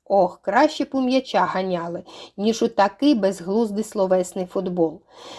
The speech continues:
Найда вже хотів розвернутися й йти на свою брикетну купу. Та наступні слова зненацька прояснили суть розмови. "А в моєї тітки німецька вівчарка".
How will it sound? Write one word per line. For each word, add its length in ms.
Найда 340
вже 200
хотів 420
розвернутися 840
й 40
йти 220
на 120
свою 340
брикетну 600
купу. 460
Та 120
наступні 600
слова 500
зненацька 720
прояснили 720
суть 300
розмови. 520
"А 160
в 80
моєї 380
тітки 460
німецька 600
вівчарка". 720